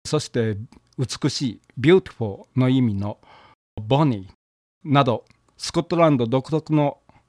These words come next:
語彙も出てきます。一番、二番とも最後の行の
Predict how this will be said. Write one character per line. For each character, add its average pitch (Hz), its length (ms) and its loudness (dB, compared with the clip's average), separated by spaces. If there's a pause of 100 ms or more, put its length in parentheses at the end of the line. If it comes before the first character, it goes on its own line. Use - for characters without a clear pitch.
(360)
語 151 180 6
彙 127 100 4
も 113 340 -2
出 135 140 -4
て 117 80 -6
き - 140 -14
ま 95 120 -14
す。 - 260 -20 (400)
一 156 180 -2
番、 196 180 4
二 165 120 4
番 123 400 2 (160)
と 123 100 2
も 113 300 0 (340)
最 175 300 2
後 127 120 0
の 113 100 2
行 107 260 -2
の 104 200 -6